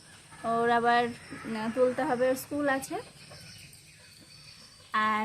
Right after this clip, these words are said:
বাবা গেছে আরংঘাটা বাজারে একটু মাছ, সবজি এসব কিনতে, আনতে গেছে। আর মা এই যে সামনে বসে, আহ, পুজোর থালা বাসন মাজছে, আর আমি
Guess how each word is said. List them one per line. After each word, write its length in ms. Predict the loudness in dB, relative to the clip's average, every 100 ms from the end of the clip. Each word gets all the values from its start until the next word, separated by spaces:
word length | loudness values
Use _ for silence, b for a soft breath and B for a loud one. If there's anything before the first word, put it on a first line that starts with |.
| 0
বাবা 200 | 2 4 4
গেছে 320 | 2 0 0 4 4 4 6 6
আরংঘাটা 500 | 6 0 -2 -2 2 2
বাজারে 340 | 2 2 0 -2 -6 -8
একটু 160 | -2 0 2
মাছ, 280 | 2 0 -2 -4
সবজি 300 | -4 -2 -2 -2
এসব 200 | -4 -10 -10
কিনতে, 360 | -8 -8 -8 -8 B B B B B -20 -8 -6
আনতে 220 | -4 -4 -4
গেছে। 240 | -6 -6 -8 -10 -8 -4 -2
আর 140 | -2 -2
মা 120 | 0 2 2 2 0 -4
এই 60 | -4
যে 100 | -6 -2
সামনে 280 | -2 -2 -4 -2
বসে, 280 | -2 0 0
আহ, 1400 | 0 -6 -18 -10 -8 -8 -10 -16 -20 -20 -20 -20 -18 -18 -12
পুজোর 280 | -6 -4 0
থালা 180 | 0 0 -2
বাসন 220 | -4 -10 -12
মাজছে, 300 | -12 -14 -14 -14 -20 -12 -8
আর 100 | -6 -2 -2
আমি 200 | -2 -2